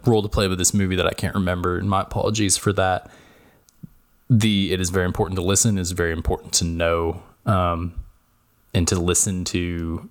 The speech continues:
uh, other perspectives, and just kind of understand that this is a portrayal of a really terrible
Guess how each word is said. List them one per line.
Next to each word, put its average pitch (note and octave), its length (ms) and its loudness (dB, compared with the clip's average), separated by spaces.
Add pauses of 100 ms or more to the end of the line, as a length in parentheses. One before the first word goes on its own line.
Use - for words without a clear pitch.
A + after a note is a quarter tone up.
uh, - 40 0
other F2 380 0
perspectives, E2+ 960 -2
and E2 480 -4 (1400)
just - 180 0
kind A2 240 2
of F#2+ 200 -2 (600)
understand G#2+ 560 2
that F#2 120 -2
this G2+ 200 2
is F#2 720 -2 (580)
a F#2+ 400 -2
portrayal A2+ 560 0
of F#2+ 160 -6
a E2+ 100 -6 (680)
really G2 300 4
terrible F#2 580 -2